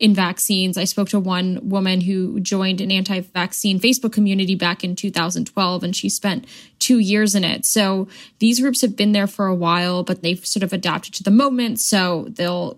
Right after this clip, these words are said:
go from making scientific claims, saying vaccines don't work, and they've sort of moved to saying things like, "Actually, we don't want the government to force us to get vaccines." And now, amid the pandemic, we've seen the anti-vaccine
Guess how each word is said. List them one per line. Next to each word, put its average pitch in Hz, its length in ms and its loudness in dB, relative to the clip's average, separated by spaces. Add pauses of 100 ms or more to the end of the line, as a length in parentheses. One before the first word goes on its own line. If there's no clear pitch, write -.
go 190 220 -2
from 202 180 -2
making 180 280 -4
scientific 277 680 -2
claims, 208 600 4 (200)
saying 202 280 0
vaccines 196 500 0
don't 185 280 -2
work, 247 360 2
and 190 100 0
they've 180 140 -2
sort 185 160 -4
of 180 140 -4
moved 185 340 0
to 202 80 -4
saying 185 320 -2
things 190 240 -2
like, 190 220 -4 (240)
"Actually, 214 500 2
we 190 180 0
don't 190 140 0
want 190 140 -2
the 185 80 -4
government 180 320 -2
to 185 60 -4
force 202 300 -2
us 196 140 -2
to 214 80 0
get 208 180 0
vaccines." 185 560 0
And 185 160 0
now, 180 380 0
amid 180 240 -2
the 185 100 -6
pandemic, 233 600 0
we've 196 120 0
seen 185 360 0 (220)
the 208 120 0
anti-vaccine 185 760 -2